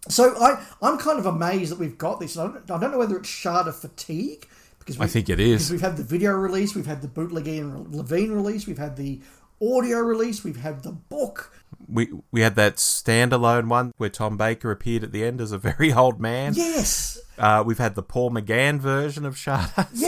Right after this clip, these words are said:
Speaker 1: Yeah, so
Speaker 2: yeah, yeah, I get it.
Speaker 1: Yeah, I, I kinda get it. Everyone's like, "Oh, not another Sharda." It's gone from, you know, the missing story to the most produced story.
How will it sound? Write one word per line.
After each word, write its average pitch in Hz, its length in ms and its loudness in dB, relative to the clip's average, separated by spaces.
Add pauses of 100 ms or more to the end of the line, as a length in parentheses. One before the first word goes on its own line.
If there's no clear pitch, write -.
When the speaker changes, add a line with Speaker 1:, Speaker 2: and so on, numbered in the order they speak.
(120)
Speaker 1:
Yeah, 165 180 2
so 262 300 4
Speaker 2:
yeah, 139 340 0
yeah, 127 220 0
I 147 60 0
get 113 220 2
it. 110 180 -6
Speaker 1:
Yeah, 285 360 4
I, 240 400 4
I 240 60 2
kinda 277 340 2
get 294 220 2
it. 240 80 4
Everyone's 185 240 2
like, 185 100 0
"Oh, 196 60 4
not 196 160 4
another 151 320 -2
Sharda." 233 560 -6 (260)
It's 165 140 -4
gone 202 240 4
from, 175 180 0
you 180 60 0
know, 160 160 0
the 165 180 4
missing 175 380 2
story 185 460 4
to 156 100 -4
the 151 100 -2
most 180 400 0
produced 170 440 -4
story. - 420 -8